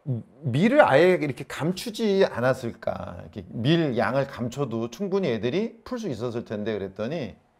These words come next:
이게 이제 요즘에 우리나라 같은 경우 쌀 피자도 있잖아요. 그쵸? 어, 그것 때문에 그런 것이 아닌가. 그 피자 이름이 갑자기 기억이 안 나네. 이게 무슨 쌀 유명한?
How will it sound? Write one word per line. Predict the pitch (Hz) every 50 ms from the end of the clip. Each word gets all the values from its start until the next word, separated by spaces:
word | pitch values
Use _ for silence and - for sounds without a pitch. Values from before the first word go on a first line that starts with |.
| _ _ _ _ _ _ _ - - _ _ _ _ _ _ _ _ _ _ _
이게 | - 120 113 127
이제 | 123 110 95 101 101 95 92 98
요즘에 | - 120 127 160 165 151
우리나라 | 120 117 135 139 160 147 147 139
같은 | 135 - 123
경우 | 113 113 113
쌀 | - - - 220 240 -
피자도 | - - 233 208 185 165
있잖아요. | 113 - - 98 92 90 85 82 80 78 78 80 92 87 80 80 78 78 87 90 _ _ _ _ -
그쵸? | 107 - - 170 175 127 98 - - _ _ _ _ _ _ _ _
어, | - 95 92 90 87 -
그것 | 117 127 147 143
때문에 | - 165 156 156 156 139
그런 | 113 113 113
것이 | 110 107 104 -
아닌가. | - - 90 98 107 104 90 87 82 92
그 | 123 160 139 101 - _ _ _ _ -
피자 | - - - 247 269 - - - - - - -
이름이 | 113 123 120 220 247 220
갑자기 | - - 113 - - 123 107
기억이 | 90 101 98 95
안 | 90 87
나네. | 87 87
이게 | 87 95
무슨 | 90 87 98 107 113
쌀 | 113 - - 214 220 208 208 202 156
유명한? | 120 113 113 113 110 120 170